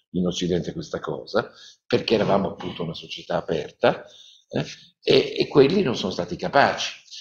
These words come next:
Noi all'inizio del covid, mi ricordo benissimo che gli esperti dicevano, "Ah, per il vaccino ci vorranno anni",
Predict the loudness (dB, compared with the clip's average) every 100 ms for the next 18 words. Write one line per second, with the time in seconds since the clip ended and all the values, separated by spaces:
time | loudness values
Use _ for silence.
0 | -16 0 8 10 10 10 6 4 2 4
1 | 4 4 2 2 0 2 6 6 6 0
2 | -4 -2 -2 -4 -12 -8 -6 0 0 0
3 | 0 0 0 -2 0 0 2 -2 -2 -4
4 | -2 2 2 2 -4 -2 -2 0 2 2
5 | 0 -4 -18 -20 -20 -20 _ 4 6 6
6 | 6 6 6 4 4 0 0 0 -2 0
7 | 0 2 2 2 0 -6